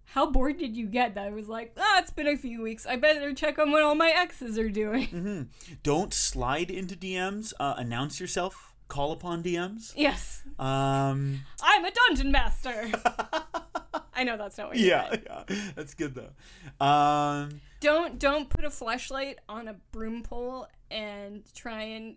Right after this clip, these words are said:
Speaker 1: uh, do sexual things with somebody, because that is still not social distancing.
Speaker 2: Yeah.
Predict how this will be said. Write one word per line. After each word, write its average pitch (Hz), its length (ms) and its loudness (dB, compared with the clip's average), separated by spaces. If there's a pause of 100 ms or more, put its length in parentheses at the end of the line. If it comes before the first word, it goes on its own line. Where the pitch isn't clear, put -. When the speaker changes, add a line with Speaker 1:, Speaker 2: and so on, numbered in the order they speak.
(180)
Speaker 1:
uh, 208 200 -12
do 220 160 -12
sexual 226 420 -12
things 226 300 -14
with 226 100 -16
somebody, 240 420 -10
because 208 680 -10 (340)
that 208 240 -4
is 208 100 -10
still 208 160 -12
not 190 220 -12
social 180 300 -12
distancing. - 640 -20 (100)
Speaker 2:
Yeah. 71 240 -10